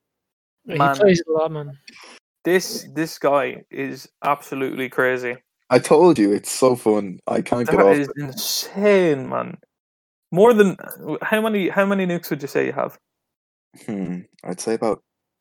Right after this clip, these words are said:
Speaker 3: ten.
Speaker 2: What the actual <laughs> fuck?
Speaker 3: I'm trying to get a nuke on all the infected maps.
Speaker 2: Fair enough.
Speaker 3: But, like, a lot of factors come into play. It depends on where your teammates and where your teammates set up.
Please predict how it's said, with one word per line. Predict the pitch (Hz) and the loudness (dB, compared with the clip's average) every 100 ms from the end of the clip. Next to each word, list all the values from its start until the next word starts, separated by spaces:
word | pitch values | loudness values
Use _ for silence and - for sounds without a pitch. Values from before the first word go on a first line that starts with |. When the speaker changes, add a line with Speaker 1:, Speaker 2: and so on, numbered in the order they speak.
| _ _ _ _ _ _ - | _ _ _ _ _ _ -12
Speaker 3:
ten. | - 98 90 - _ _ _ _ _ - | -4 -4 -4 -10 _ _ _ _ _ -14
Speaker 2:
What | 147 151 180 208 - | 0 4 4 2 -6
the | 143 147 143 | -2 2 4
actual | 143 - - - 160 156 | 2 2 -2 -2 0 -2
<laughs> | - - - 196 | -4 -16 -6 -6
fuck? | - 196 - - - _ _ _ _ - | -4 -6 -8 -20 -20 _ _ _ _ -4
Speaker 3:
I'm | 117 117 | -2 2
trying | 131 139 | 2 4
to | |
get | 135 110 | 4 4
a | 117 | 4
nuke | 120 117 | 0 0
on | 101 | 0
all | 98 | 0
the | 92 | 0
infected | 92 - 95 90 85 | -2 0 0 0 -6
maps. | 85 - - - _ _ _ _ _ _ _ _ _ _ - | -8 -8 -14 -14 _ _ _ _ _ _ _ _ _ _ -12
Speaker 2:
Fair | 180 147 | -6 -4
enough. | 165 - _ _ _ _ - | -6 -8 _ _ _ _ 0
Speaker 3:
But, | 104 | 4
like, | 110 | 6
a | 95 | 4
lot | 104 113 120 | 4 4 2
of | - | 2
factors | 101 107 101 92 | 0 0 -2 -4
come | - 98 | -4 -6
into | 87 | -6
play. | 87 98 92 - | -6 0 2 2
It | 90 | 0
depends | 92 - 113 120 | -2 -2 -4 -4
on | 113 | -2
where | 110 | -2
your | 104 95 | 0 -2
teammates | - 101 107 113 110 | -4 -6 -2 -4 -6
and | - 92 | -8 -2
where | 98 | 0
your | 92 92 | 2 2
teammates | 90 - 101 107 104 - | -2 -4 -4 -2 -4 0
set | 113 113 | 2 2
up. | 117 | 0